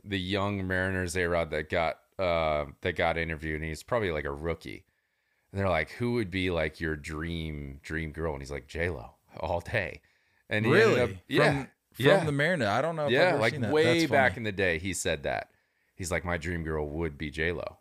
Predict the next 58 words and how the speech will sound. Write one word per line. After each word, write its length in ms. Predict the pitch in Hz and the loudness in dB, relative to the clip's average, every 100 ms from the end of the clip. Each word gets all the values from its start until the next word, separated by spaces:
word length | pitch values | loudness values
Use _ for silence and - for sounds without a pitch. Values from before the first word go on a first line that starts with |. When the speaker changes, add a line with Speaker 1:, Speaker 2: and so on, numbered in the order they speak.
| - | -10
Speaker 1:
And 160 | 87 | -8
so, 160 | - 85 | -2 0
like, 100 | 80 | 2
Speaker 2:
That's 180 | 95 - | 0 -2
Speaker 1:
the 40 | - | -6
Speaker 2:
funny. 120 | 87 | -2
Speaker 1:
fact 200 | 120 123 | 0 0
that 80 | 92 | -2
he 80 | 82 | 0
got 260 | 117 151 | 2 4
her, 120 | 110 101 | 2 0
it's 120 | - | -2
like, 160 | 95 | -2
"All 80 | - | -2
right, 300 | 98 180 - | 0 0 -2
well, 380 | - 113 214 208 _ _ _ _ _ - | -2 -2 -2 -4 _ _ _ _ _ -6
and 160 | 131 | -2
you're 100 | 226 | 2
on 80 | 185 | 2
Shark 360 | - 131 165 - | 2 4 4 2
Tank, 300 | 90 101 131 | -2 -2 -2
so 160 | - 156 | -6 -6
it's 160 | 151 | -2
like 260 | 175 160 - | 0 -2 -4
you 200 | - 175 | -8 0
own 140 | 165 170 | 2 2
a 60 | |
part 260 | - 156 156 | 2 4 4
of 80 | 139 | 2
an 160 | 127 | -2
N 160 | 113 139 | 0 0
B 140 | 131 | 2
A 120 | 127 127 | 4 2
franchise." 640 | 117 113 107 120 113 110 - | 0 0 0 2 2 0 -2
I, 160 | 190 - _ _ _ _ | -4 -6 _ _ _ _
you're 200 | 175 190 | 0 0
not 300 | 185 190 196 - - - | 4 4 4 0 -10 -4
completely 580 | 165 - 151 143 127 | -4 0 0 2 2
failing 440 | 120 120 107 101 95 | 2 2 2 2 0
at 120 | 78 | 0
life. 280 | 82 73 - | 0 0 -2
As 160 | 95 | -4
mu-, 200 | 117 131 | 0 0
as 200 | 131 117 | 0 -2
many 180 | 147 143 | 0 0
haters 500 | 104 117 117 104 98 | 2 2 2 0 0
as 160 | 101 87 | -2 -2
you 140 | 87 | 0
have, 320 | 98 87 78 | 2 2 0
including 420 | 85 82 98 90 92 | -4 -4 -2 -2 -2
us 200 | 95 - | -2 -4
two, 220 | 67 76 | -4 -4
it's 180 | 87 - | -4 -2
like, 260 | 90 85 _ _ _ _ | -2 -2 _ _ _ _
you're 140 | - 220 | -6 -4
still 300 | - 262 190 | 0 0 2
doing 440 | 190 175 143 135 | 2 2 0 0
okay, 680 | 127 127 120 113 87 69 | 2 2 2 2 2 0